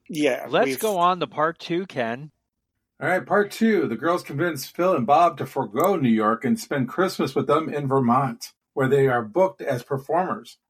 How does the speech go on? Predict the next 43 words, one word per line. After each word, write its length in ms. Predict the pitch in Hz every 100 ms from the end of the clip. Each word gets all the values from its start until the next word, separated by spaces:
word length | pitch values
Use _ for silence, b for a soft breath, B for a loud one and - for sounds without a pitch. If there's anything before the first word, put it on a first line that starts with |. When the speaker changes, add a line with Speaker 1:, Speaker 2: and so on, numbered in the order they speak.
| -
Speaker 3:
Upon 300 | - 180 160
arriving 400 | 135 160 196 170
in 120 | 131
Vermont, 500 | 110 104 104 117 131 _
they 120 | 120
find 440 | 113 - 143 143 135 -
all 160 | 127 160
the 100 | 185
tourists 380 | - 185 170 -
have 180 | 113
left 320 | 127 156 135 -
due 180 | 127 113
to 160 | -
no 260 | 113 110 135
snow. 540 | 135 139 143 110 - _ _ _ _ _ _ -
They 120 | 120
arrive 380 | 104 98 131 135 -
at 140 | 131
an 120 | 123
empty 440 | 139 151 143 180 147
Columbia 600 | - 120 151 160 165 160
Inn 420 | 156 147 113 113 _ _ -
and 140 | 113
are 140 | 110 101
surprised 520 | - - 151 170 151
to 100 | 170
discover 440 | 151 143 196 185 143
that 300 | 123 110 113
General 400 | 135 147 170 143
Waverly 560 | 165 160 123 113 120 b b b -
is 180 | 120
the 160 | 120 117
owner 260 | 143 170 175
of 120 | 175
the 120 | 165
hotel 600 | 135 170 - 170 147 - _ _ _
and 180 | 107 107
is 160 | 107 120
on 180 | 117
the 160 | 110 101
verge 360 | 113 151 170 160
of 240 | 135 127
bankruptcy. 680 | 117 135 135 107 - 104 -